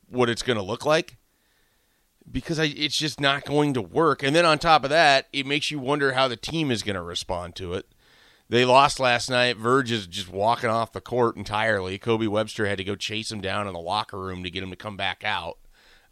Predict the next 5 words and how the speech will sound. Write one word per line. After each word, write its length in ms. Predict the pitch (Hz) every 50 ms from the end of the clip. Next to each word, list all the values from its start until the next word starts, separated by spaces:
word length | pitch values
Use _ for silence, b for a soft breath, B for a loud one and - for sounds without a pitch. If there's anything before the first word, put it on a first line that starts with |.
| _ -
Uh, 380 | 98 101 95 92 87 85 76 - _ _ _ _ _ _ _ _ _ _ _ _ _ _ _ _
their 260 | - 127 156 151 143 127
last 340 | 127 127 147 170 160 - -
possession 560 | - 135 110 113 127 127 - - 131 117 110
was 280 | 107 104 98 90 80 -